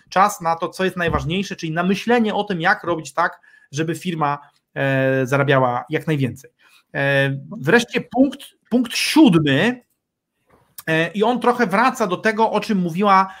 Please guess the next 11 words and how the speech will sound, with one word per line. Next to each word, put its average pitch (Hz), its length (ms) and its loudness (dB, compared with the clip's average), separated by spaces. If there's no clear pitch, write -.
Magda 185 340 4
Siwy. 151 460 -2
E, 151 300 2
o 190 60 0
skupie-, 185 560 2
jakby 185 200 -4
wra-, 165 380 -2
wraca 233 220 0
do 202 80 0
tematu 208 300 -2
skupienia. 170 680 0